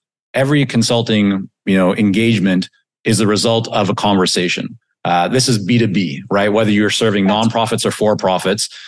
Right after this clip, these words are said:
it's very different than marketing and selling in the B two C world, where somebody might just click a button and, and make a purchase. So you always have to have a conversation. Yet what, what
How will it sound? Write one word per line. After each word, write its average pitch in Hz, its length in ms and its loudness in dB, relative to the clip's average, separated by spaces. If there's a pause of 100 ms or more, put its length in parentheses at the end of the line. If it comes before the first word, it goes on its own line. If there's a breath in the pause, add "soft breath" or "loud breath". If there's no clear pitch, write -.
(120)
it's 101 160 -2
very 120 400 0
different 107 420 0
than 95 300 2
marketing 104 400 2
and 95 100 2
selling 101 500 2
in 98 140 2
the 95 220 2
B 95 180 2
two 98 80 2
C 95 240 0
world, 95 480 0 (160 loud breath)
where 98 140 0
somebody 104 280 2
might 101 140 2
just 95 160 -2
click 117 220 0
a 98 40 0
button 95 540 2
and, 95 300 2
and 98 140 2
make 98 140 2
a 98 60 -2
purchase. 92 400 -2
So 107 80 -2
you 110 80 2
always 147 200 2
have 143 160 -2
to 113 60 -2
have 117 120 0
a 107 80 -2
conversation. 101 720 0 (500)
Yet 117 200 2
what, 120 220 -2
what 110 300 0